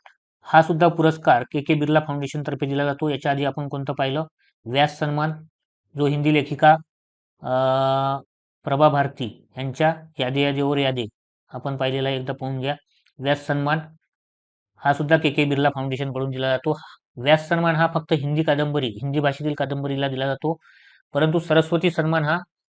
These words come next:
बावीस भाषा, राजभाषा ज्या आहेत त्यांना दिला जातो. दोन हजार बावीसचा शिवशंकरी यांना दिला होता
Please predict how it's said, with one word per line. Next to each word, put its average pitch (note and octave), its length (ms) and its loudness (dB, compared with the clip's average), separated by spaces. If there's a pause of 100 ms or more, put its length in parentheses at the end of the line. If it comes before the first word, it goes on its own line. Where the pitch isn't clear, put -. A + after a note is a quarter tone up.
(100)
बावीस C#3 460 4
भाषा, C#3 400 -2
राजभाषा C3+ 500 -2
ज्या C3+ 180 0
आहेत C3+ 160 0 (500)
त्यांना C#3 180 -2
दिला D3 200 4
जातो. D#3 380 0 (320)
दोन C#3+ 100 0
हजार D#3+ 140 8
बावीसचा D#3 520 4 (320)
शिवशंकरी D#3 600 0
यांना D#3 220 2
दिला D3 180 0
होता D3 260 0